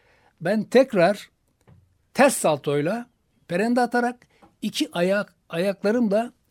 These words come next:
ellerindeki tabancaları vuruyorum ve tabancalar havaya fırlıyor. Havadan tabancalar düşerken ben tekrar dönüyorum. Tabancalarını havada yakalıyorum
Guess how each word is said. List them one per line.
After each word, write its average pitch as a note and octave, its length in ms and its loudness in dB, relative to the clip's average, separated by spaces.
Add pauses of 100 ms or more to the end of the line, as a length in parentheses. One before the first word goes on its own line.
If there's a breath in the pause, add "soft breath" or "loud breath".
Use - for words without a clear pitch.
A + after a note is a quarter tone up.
ellerindeki G3+ 640 -4
tabancaları E3+ 680 -4
vuruyorum A#3+ 640 2 (240)
ve F3+ 140 0
tabancalar F#3 540 -2
havaya F3+ 280 0
fırlıyor. A#3+ 500 0 (720 soft breath)
Havadan A#3 540 2
tabancalar A#3 600 0
düşerken B3+ 680 -2 (160)
ben G#3+ 220 -2
tekrar G3 480 -2
dönüyorum. B3+ 560 2 (320)
Tabancalarını E3+ 640 -2
havada E3+ 320 -2
yakalıyorum A#3+ 720 0